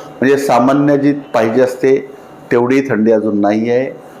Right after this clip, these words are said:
यावर्षी थंडी फार नसल्यामुळं आपण जे उन्हाळी पिकं पेरणीचं कालावधी आहे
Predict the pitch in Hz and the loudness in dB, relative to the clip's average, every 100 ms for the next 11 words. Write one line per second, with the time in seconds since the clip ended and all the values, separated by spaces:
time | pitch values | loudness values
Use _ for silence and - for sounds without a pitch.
0 | - 107 104 107 107 113 - 101 101 107 | -2 2 4 2 0 -6 -4 -4 -2 -2
1 | 110 113 117 104 - - 104 101 104 101 | 0 -2 -4 -6 -12 -6 -2 0 0 -4
2 | - 110 104 98 101 - - - - - | -4 -2 0 2 0 0 -6 -18 -20 -20
3 | - - - 107 107 101 110 110 110 - | -8 -6 -2 -2 -2 0 2 2 0 -2
4 | 107 101 120 135 135 117 - 110 - 98 | -2 0 2 2 0 -2 0 0 0 -2
5 | 98 98 95 98 95 90 87 87 90 87 | 0 -2 -2 -2 -2 0 -2 -2 -2 -2
6 | 90 101 127 | 0 0 0